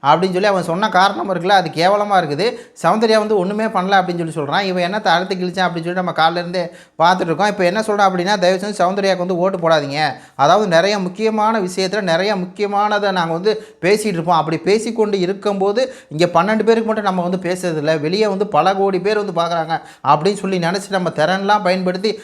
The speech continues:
இப்படி பேசணும், அப்படி பேசணும்னு சொல்லி நம்ம வந்து பேசிட்டு இருப்போம்." ஆனா அப்ப சௌந்தர்யா என்ன பண்ணுவாங்க அப்படின்னா, "சம்பந்தமே இல்லாம இது எனக்கு பிடிக்கல" அப்படின்னு சொல்லி அவங்க பாட்டுல வந்து போயிருவாங்க. அது மட்டும் இல்லாம அவங்க வந்து ஏதோ ஒண்ணு பண்ணி வந்து அட்டென்ஷன் சீக் பண்ணிட்டு போயிருவாங்க.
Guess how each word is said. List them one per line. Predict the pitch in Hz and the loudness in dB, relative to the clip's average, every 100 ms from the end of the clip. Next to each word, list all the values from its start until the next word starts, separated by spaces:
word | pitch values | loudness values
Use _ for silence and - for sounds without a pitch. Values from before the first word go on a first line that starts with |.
| - | -6
இப்படி | 151 170 | 0 2
பேசணும், | 165 196 214 | 2 0 2
அப்படி | 220 151 185 185 | 2 2 0 2
பேசணும்னு | 202 208 208 | 0 0 -4
சொல்லி | 196 | -2
நம்ம | 190 170 | -2 -2
வந்து | 170 | -4
பேசிட்டு | 185 180 185 | -2 -4 -2
இருப்போம்." | 175 147 165 160 - - 143 | -6 -2 0 0 0 -2 4
ஆனா | 180 208 | 6 4
அப்ப | 190 | 2
சௌந்தர்யா | 196 185 214 | 0 0 2
என்ன | 214 196 208 | 0 0 -2
பண்ணுவாங்க | 202 196 196 | -2 -2 0
அப்படின்னா, | 180 175 170 151 139 202 - - | -2 -2 -2 0 0 -2 -6 -4
"சம்பந்தமே | 160 175 220 220 214 233 | 2 4 4 2 2 2
இல்லாம | 226 214 214 | 2 2 0
இது | 190 | 0
எனக்கு | 185 180 190 | -2 -2 -4
பிடிக்கல" | 202 220 | -2 0
அப்படின்னு | 190 185 180 | 2 0 -2
சொல்லி | 196 | 0
அவங்க | 175 190 185 190 | 0 0 0 0
பாட்டுல | |
வந்து | 190 185 | 0 -4
போயிருவாங்க. | 160 165 165 156 160 151 - - - | -4 -2 0 0 2 0 -2 -16 0
அது | 151 214 | 2 2
மட்டும் | 214 220 | 0 0
இல்லாம | 214 208 202 175 | 2 2 2 2
அவங்க | 180 180 180 | 2 2 0
வந்து | 196 220 | -2 -2
ஏதோ | 180 196 220 202 | -2 0 0 0
ஒண்ணு | 185 | -2
பண்ணி | 185 185 190 | -2 -2 -4
வந்து | 185 202 | 0 0
அட்டென்ஷன் | 175 208 208 185 | 0 -2 -4 -4
சீக் | 185 175 | -6 -6
பண்ணிட்டு | 165 165 | -6 -4
போயிருவாங்க. | 160 151 147 151 | -2 -2 0 -2